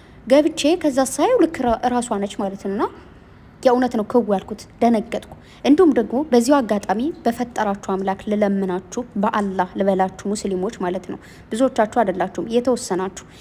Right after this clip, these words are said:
የሆነ ነገር ሲፈጠር በእምነት የምታኳትቱ ሰዎች ስነ ስርዓት ይኑራችሁ። በእምነት እያሳበባችሁ ብዙ ነገር ትላላችሁና እውነት ነው ያዘንኩት ዛሬ። በጣም ነው የገረመኝ፣ በጣም ነው የሰቀቀኝ፣ በጣም ነው የደበረኝ፣ በጣም ነው ያዘንኩት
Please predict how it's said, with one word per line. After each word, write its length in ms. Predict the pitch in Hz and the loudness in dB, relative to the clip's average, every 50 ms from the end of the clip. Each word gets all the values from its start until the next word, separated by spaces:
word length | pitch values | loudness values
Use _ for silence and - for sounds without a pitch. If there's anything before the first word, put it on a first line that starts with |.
| - - - | -16 -12 -2
የሆነ 320 | 196 226 285 294 339 392 403 | 2 4 6 8 8 8 8
ነገር 240 | 359 330 277 262 226 | 8 6 6 2 0
ሲፈጠር 480 | - 247 240 - 226 214 - - 302 269 | -2 -4 -2 -2 -2 -2 0 -2 -4 -2
በእምነት 420 | 214 226 247 247 247 247 226 233 | 0 0 0 2 0 -2 -2 -4
የምታኳትቱ 760 | 226 226 226 220 - 233 214 - - 214 208 208 - 196 - - | -4 -4 -4 -4 -4 -4 -4 -2 -2 -4 -2 -2 -4 -8 -10 -8
ሰዎች 260 | - - 247 339 330 - - - - - - - | -6 -4 -2 -2 -4 -6 -12 -18 -20 -20 -20 -6
ስነ 120 | - 392 403 - | -2 0 0 0
ስርዓት 260 | - - - 196 - | 0 -2 -4 -6 -6
ይኑራችሁ። 460 | - - - - - 208 - - - - - - - - - - - - - | -8 -10 -8 -8 -10 -10 -12 -16 -20 -20 -20 -20 -20 -20 -20 -20 -14 -4 2
በእምነት 380 | 214 269 285 294 320 339 320 | 4 6 8 8 8 6 6
እያሳበባችሁ 680 | 294 285 269 277 - 285 240 294 294 330 370 359 - 415 | 4 2 2 2 2 2 2 4 4 4 2 2 2 2
ብዙ 140 | 359 277 302 | 2 4 4
ነገር 200 | 311 277 214 208 202 | 2 2 2 0 -2
ትላላችሁና 640 | - - 185 185 185 190 185 185 - - 254 311 381 381 - - - - - | -2 -2 -4 -4 -2 -4 -6 -6 -6 -4 -2 -2 -2 -2 -6 -12 -20 -8 -4
እውነት 260 | - 240 269 277 269 | 0 2 2 2 2
ነው 100 | - 214 | 2 0
ያዘንኩት 460 | 180 180 180 - - 180 185 - 190 | 0 0 -2 -4 -6 -6 -6 -6 -8
ዛሬ። 200 | - - 185 190 190 - - - | -6 -4 -4 -4 -6 -8 -12 -6
በጣም 340 | 196 214 233 240 - 247 233 | -2 -2 -2 -2 -2 -2 0
ነው 100 | 226 214 | 0 0
የገረመኝ፣ 480 | 196 185 - 185 - 175 175 185 190 202 - - | 0 0 -2 -2 -2 -2 -2 -2 -4 -6 -8 -4
በጣም 300 | 202 202 214 214 233 214 | -2 -2 -2 0 -2 -2
ነው 100 | 202 196 | 0 0
የሰቀቀኝ፣ 500 | 190 190 - 190 - - - - - 233 240 - - | -2 -2 -4 -6 -8 -10 -10 -8 -8 -8 -10 -8 -6
በጣም 260 | 202 202 202 - 190 190 | -6 -4 -4 -4 -4 -2
ነው 100 | 190 185 | -2 -2
የደበረኝ፣ 480 | 180 185 180 185 - - 180 202 233 240 - - | -2 -2 -6 -6 -6 -4 -4 -4 -4 -8 -10 -4
በጣም 260 | - 208 214 - 208 190 | -2 -2 -2 -2 -4 -4
ነው 120 | 190 185 | -4 -4
ያዘንኩት 460 | 180 180 - - 180 180 - - - | -6 -6 -6 -8 -8 -8 -10 -14 -16